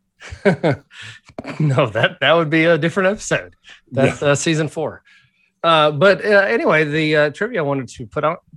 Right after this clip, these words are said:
Speaker 1: put out there is that, uh, Leah Thompson and Howard Deutsch are still married. Uh, they were married in nineteen eighty-nine and are con-, still married in twenty twenty-one.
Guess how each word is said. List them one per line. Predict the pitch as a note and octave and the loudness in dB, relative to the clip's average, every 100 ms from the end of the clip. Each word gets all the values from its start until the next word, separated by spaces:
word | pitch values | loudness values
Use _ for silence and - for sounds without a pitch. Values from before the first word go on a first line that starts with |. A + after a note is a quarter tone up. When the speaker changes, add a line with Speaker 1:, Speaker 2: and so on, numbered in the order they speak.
| - | -4
Speaker 1:
put | D#3+ | -2
out | G3+ - | -2 -2
there | C#3 B2 C3 | 0 2 0
is | C#3+ C3+ C#3 C#3 A#2 | 0 0 2 0 -2
that, | - C#3+ C#3 C#3 | 0 2 2 -2
uh, | C#3 | -2
Leah | D3 F#3 | 0 0
Thompson | F#3+ G#3 A3 - F3 D3+ | -2 -4 -4 -6 -2 -2
and | C#3+ | -2
Howard | D3 F3+ D3+ | 0 0 0
Deutsch | E3 G3+ C#3 - | 0 0 -2 -2
are | C#3+ | 0
still | C#3 - G3+ A#3+ | 0 0 2 2
married. | F#3 G#3+ C3 A2+ C3 - _ _ - | 2 0 -2 -4 -10 -12 _ _ -2
Uh, | C3+ | 2
they | C#3+ | 4
were | D3 | 4
married | D3+ E3+ | 4 2
in | D3 | 2
nineteen | C3 D3 D3 | 0 -2 -2
eighty-nine | C#3+ C#3+ B2+ C#3+ D#3 A#2+ | -2 0 0 2 2 0
and | A#2 A#2+ | -2 -2
are | A#2+ | -2
con-, | - A#2+ B2+ - | -2 -4 -4 -8
still | D3 - - B3 | -12 -4 2 2
married | G3+ E3 D#3+ D3 C#3 | 4 2 2 0 -4
in | C3+ B2 A#2+ A2+ A2+ | -6 -4 -2 -2 -4
twenty | - E3+ D3+ | -4 -4 -2
twenty-one. | - C#3+ B2+ F#3 D3+ A#2+ | 0 0 2 2 2 0